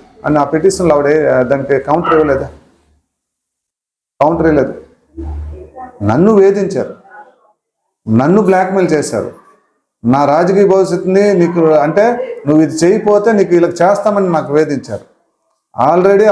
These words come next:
ఒక భర్తను ఆవిడ, ఆవిడ, ఆ, డైవర్స్ ఇచ్చి మళ్ళీ నన్ను చేసుకున్నానంటే నువ్వే, మనం ఎంత, ఎంత అన్యోన్యంగా ఉండాలి. ఇలాంటి పరిస్థితుల్లోనే భా-, భర్తకి చేదుడు వాదుడుగా ఉండవలసిన మనిషి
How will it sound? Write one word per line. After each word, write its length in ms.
ఒక 160
భర్తను 320
ఆవిడ, 160
ఆవిడ, 180
ఆ, 120
డైవర్స్ 400
ఇచ్చి 260
మళ్ళీ 200
నన్ను 160
చేసుకున్నానంటే 800
నువ్వే, 300
మనం 140
ఎంత, 140
ఎంత 420
అన్యోన్యంగా 460
ఉండాలి. 260
ఇలాంటి 320
పరిస్థితుల్లోనే 680
భా-, 260
భర్తకి 460
చేదుడు 500
వాదుడుగా 440
ఉండవలసిన 440
మనిషి 400